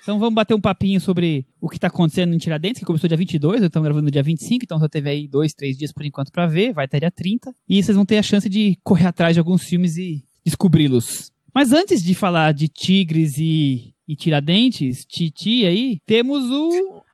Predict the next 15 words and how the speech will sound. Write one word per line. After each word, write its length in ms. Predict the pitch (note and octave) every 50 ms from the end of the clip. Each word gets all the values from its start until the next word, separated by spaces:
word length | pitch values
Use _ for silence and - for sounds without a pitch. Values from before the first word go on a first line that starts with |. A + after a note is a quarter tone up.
| - -
temos 220 | - C#4+ D#4 D4+
alguma 220 | D#4+ C4+ D#4+ D4
coisa 180 | - D#4 D4+ D#4
acontecendo 380 | D#4 - D#4 C#4+ - E4 D4+ D4+
essa 140 | C4+ D4+
semana, 380 | C#4 D4+ D4 D4 D4 D4+ D4+ D4+
no, 240 | D4 D4+ D4 - -
Chico, 360 | - - - C4 - - A#3
no 120 | A3+ B3 B3
Oscar, 320 | A#3+ B3 B3 - - A#3
né? 140 | A3 A3+ A#3+
Importante, 640 | A#3 F3 A3 B3 C4 - - B3+ C4 D4+ B3 -
inclusive, 340 | A3 F#3 - E3+ E3 E3+ D#3+
nessa 200 | D#3+ D#3+ - E3+
corrida. 420 | - E3+ D3+ D#3 D3+ C#3 C3+ B2+